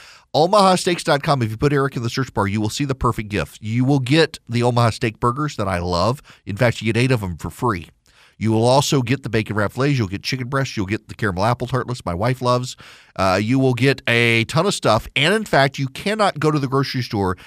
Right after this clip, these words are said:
and get the amount of stuff that comes in this package for the price at which it is. That's how good this package is, and their quality so much better. They age their beef. You're not gonna get that from the grocery store.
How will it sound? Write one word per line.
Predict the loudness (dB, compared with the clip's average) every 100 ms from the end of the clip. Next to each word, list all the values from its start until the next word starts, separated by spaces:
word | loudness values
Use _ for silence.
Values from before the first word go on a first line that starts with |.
| _ _
and | -2 -2 -4
get | 0 0 0
the | -4 -2 0 0
amount | -4 -2 2 4 2 0
of | -4
stuff | -2 2 2 2
that | -6
comes | -4 -4 -2
in |
this | -6
package | -4 -4 -4 -10 -16 -20 _
for | 2 2
the | 2 -2
price | -4 2 4 4 -2 -6 -6
at | -6 -2
which | -2 0
it | 0
is. | 0 0 -6 -14 -16 _ _ _
That's | 0 2 4
how | 4
good | 4 0
this | 0 2
package | 2 2 0
is, | -2 -4
and | -2 -2 0
their | -2
quality | 0 0 0
so | -2
much | -4 -4
better. | -2 -2
They | -2 -4 -4
age | -4 -4 -4
their | -4
beef. | -4 -4 -6 -8 -16 -20 -20 _
You're | -2
not | 0
gonna | 0 -2
get | 0
that | 0
from | -2
the | -4
grocery | -2 -4 -4 -10
store. | -8 -10